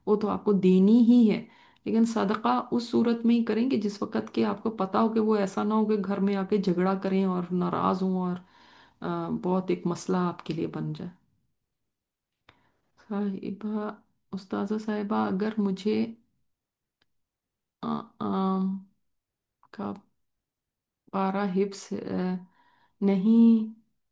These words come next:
है तो भी मैं बाकी सूरा हिफ्स कर सकती हूँ। ये पिछले, अ,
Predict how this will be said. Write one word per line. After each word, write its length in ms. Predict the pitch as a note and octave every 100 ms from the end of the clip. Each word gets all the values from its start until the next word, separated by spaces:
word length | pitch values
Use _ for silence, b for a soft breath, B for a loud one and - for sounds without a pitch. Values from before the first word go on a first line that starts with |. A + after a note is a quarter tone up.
| -
है 300 | F#3+ G3 G3
तो 240 | G3 F#3+
भी 300 | F3+ G#3 G#3+
मैं 480 | G#3 F#3+ F#3+ G3 F#3+
बाकी 360 | F#3+ F#3 G#3
सूरा 280 | G3+ G#3 F#3+
हिफ्स 320 | F#3 F#3+ F#3+
कर 200 | - G3
सकती 500 | F#3+ - G3+ - G3
हूँ। 380 | F#3+ F#3+ F#3+ G3 _
ये 240 | F#3+ F#3 F#3 b b b b _
पिछले, 440 | G3 - G3 G3 G3
अ, 160 | -